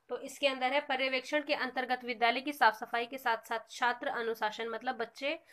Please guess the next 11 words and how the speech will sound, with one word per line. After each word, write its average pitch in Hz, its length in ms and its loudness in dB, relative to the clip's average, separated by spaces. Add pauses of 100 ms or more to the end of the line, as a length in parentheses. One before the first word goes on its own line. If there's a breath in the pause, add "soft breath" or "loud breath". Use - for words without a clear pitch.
(220 soft breath)
डिसिप्लिन 269 540 -2
में 269 160 0
रहें, 220 360 2 (420)
उनकी 269 460 2
व्यक्तिगत 269 520 6
आदतें, 233 460 2
मतलब 254 320 -4
जो 285 140 -2
उनकी 262 260 -6
पर्सनल, 269 720 0
अ, 233 420 2